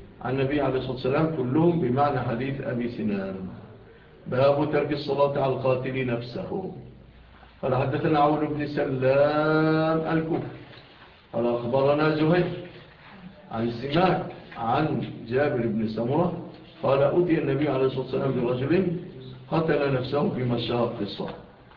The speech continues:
فلم يصلي عليه"، لكن الصحابة صلوا عليه،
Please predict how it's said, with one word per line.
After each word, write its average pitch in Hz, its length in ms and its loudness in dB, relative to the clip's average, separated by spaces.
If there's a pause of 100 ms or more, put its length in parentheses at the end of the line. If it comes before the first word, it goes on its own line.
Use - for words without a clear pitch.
(1300)
فلم 156 480 4
يصلي 131 540 -2
عليه"، 104 640 -4 (1600)
لكن 123 300 0
الصحابة 120 520 -2
صلوا 156 360 0
عليه، 165 240 0